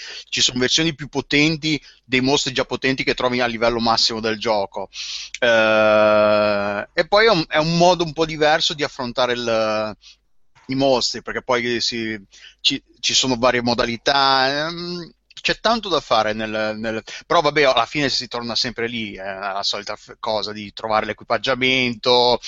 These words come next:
farlo sempre più potente, farmare i, i materiali, cioè il gioco è quello, però hanno introdotto questa cosa delle Guild Quest che è una cosa carina e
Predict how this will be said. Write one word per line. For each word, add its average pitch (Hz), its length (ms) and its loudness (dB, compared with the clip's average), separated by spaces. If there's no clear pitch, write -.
farlo 110 280 0
sempre 113 240 -4
più 107 120 -16
potente, 123 600 0
farmare 113 460 0
i, - 20 -4
i 123 200 -6
materiali, 113 1080 0
cioè 101 240 -4
il 113 80 -20
gioco 135 240 0
è 117 80 -4
quello, 110 540 -2
però 160 240 6
hanno 147 220 -2
introdotto 151 540 -6
questa 120 320 -6
cosa 123 240 -6
delle 117 180 -6
Guild 135 180 -12
Quest 113 380 -4
che 113 120 -8
è - 20 -4
una 107 260 -6
cosa 110 240 -8
carina 110 500 -2
e 110 600 2